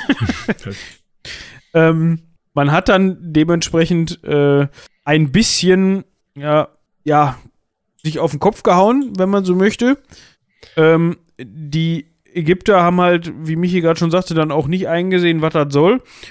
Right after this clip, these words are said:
Speaker 2: und haben dann, ähm, am, äh, sechsten Oktober dreiundsiebzig, also erst sechs Jahre später, ähm, mit Hilfe von sowjetischer Pioniertechnik, das heißt, die hatten dann so schöne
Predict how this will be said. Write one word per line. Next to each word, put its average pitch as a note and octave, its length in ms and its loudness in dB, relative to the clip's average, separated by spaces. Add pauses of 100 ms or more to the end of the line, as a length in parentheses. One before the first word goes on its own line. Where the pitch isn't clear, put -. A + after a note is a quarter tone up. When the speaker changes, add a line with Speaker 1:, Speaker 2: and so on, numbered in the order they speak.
Speaker 2:
und D3+ 180 -4
haben E3+ 220 -2
dann, F3 380 -2
ähm, D#3 380 -6
am, D3 640 -4
äh, G#2 480 -14 (280)
sechsten F3 340 -6
Oktober F3+ 440 -2
dreiundsiebzig, F3+ 1000 -2
also D#3 160 -2
erst C3+ 260 -4
sechs E3 240 -4
Jahre F3 320 0
später, G3+ 560 -2 (560)
ähm, D#3 680 -4 (300)
mit D3+ 140 -2
Hilfe F#3+ 260 0
von D#3 320 0
sowjetischer E3+ 640 -2
Pioniertechnik, D#3+ 880 -4
das D3 160 -2
heißt, D3+ 220 -2
die D3 80 0
hatten D3 160 -4
dann D3 160 -2
so C#3+ 80 -2
schöne D3+ 560 0